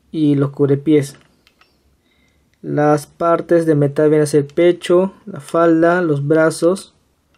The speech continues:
eh, las musleras y las perneras. Y bueno, los zapatos. Bien, esa es toda la distribución en Virgo.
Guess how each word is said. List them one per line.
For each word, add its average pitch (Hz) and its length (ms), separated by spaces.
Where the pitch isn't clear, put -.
eh, 143 600
las 147 420
musleras 185 800
y 135 140
las 131 480
perneras. 143 720
Y 147 100
bueno, 156 260
los 131 100
zapatos. - 580
Bien, 196 200
esa 196 140
es 185 100
toda 190 280
la 175 100
distribución 165 800
en 139 720
Virgo. 165 460